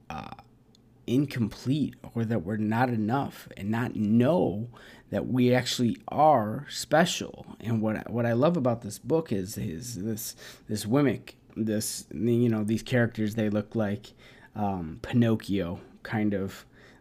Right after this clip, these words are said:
these little wooden Pinocchio characters. And, and, and this is what they were doing. They were giving each other stars and dots and, "Oh, you're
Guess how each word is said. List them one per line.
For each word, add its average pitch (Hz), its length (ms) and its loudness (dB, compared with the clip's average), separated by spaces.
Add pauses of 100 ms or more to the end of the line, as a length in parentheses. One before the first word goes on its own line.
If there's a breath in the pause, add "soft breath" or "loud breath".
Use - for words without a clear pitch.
these 101 200 -2
little 104 280 2
wooden 104 320 2
Pinocchio 104 680 -2
characters. 95 920 -6 (580 loud breath)
And, 104 480 0 (1400)
and, 117 300 0
and 110 340 2
this 143 260 2
is 127 140 2
what 123 220 2
they 120 100 4
were 107 160 2
doing. 117 540 0
They 107 140 -2
were 110 360 -2 (260 loud breath)
giving 147 300 4
each 139 260 0
other 127 200 0
stars 113 960 2
and 98 280 -4
dots 113 560 0
and, 110 240 -2
"Oh, 165 200 0
you're 165 340 4